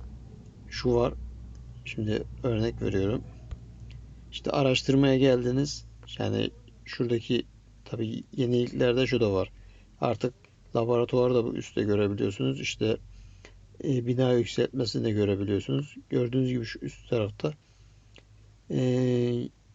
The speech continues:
yükseltmeler var. Laboratuvarlar işte, birlik yükseltmeleri falan, koruyucu işte onların yükseltmeleri burada görünüyor.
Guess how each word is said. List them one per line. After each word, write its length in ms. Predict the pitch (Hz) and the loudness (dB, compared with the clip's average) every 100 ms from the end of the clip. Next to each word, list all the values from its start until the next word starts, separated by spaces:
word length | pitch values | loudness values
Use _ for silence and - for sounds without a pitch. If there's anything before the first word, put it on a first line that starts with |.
| _ _ _ _ _ _ _ | _ _ _ _ _ _ _
yükseltmeler 760 | 151 139 - 127 - 135 123 117 | -2 0 2 2 2 0 4 4
var. 180 | 98 | 4
Laboratuvarlar 840 | 92 101 101 101 95 101 98 92 95 | 4 2 2 2 2 0 0 2 0
işte, 420 | 92 - 98 95 - _ _ _ _ _ - | 0 -4 -4 -4 -4 _ _ _ _ _ 0
birlik 400 | 135 120 120 - | 2 2 0 0
yükseltmeleri 720 | 107 104 101 - - 120 139 | -6 -2 -2 -2 -2 0 0
falan, 380 | 139 - 131 - - - - - | 0 0 0 -2 -8 -20 -20 -20
koruyucu 500 | - 120 107 101 107 | -4 -2 0 0 -2
işte 400 | 101 101 - 104 - - - - | -6 -4 -2 -2 -4 -16 -20 -10
onların 160 | 107 | -6
yükseltmeleri 760 | 101 95 - - - 117 120 135 - - - - - - - - - - | -4 -4 -4 -6 -4 -4 0 -2 -4 -18 -20 -20 -20 -20 -20 -20 -10 -2
burada 280 | 135 135 | 2 4
görünüyor. 560 | 135 131 131 113 104 123 | 6 6 4 2 0 0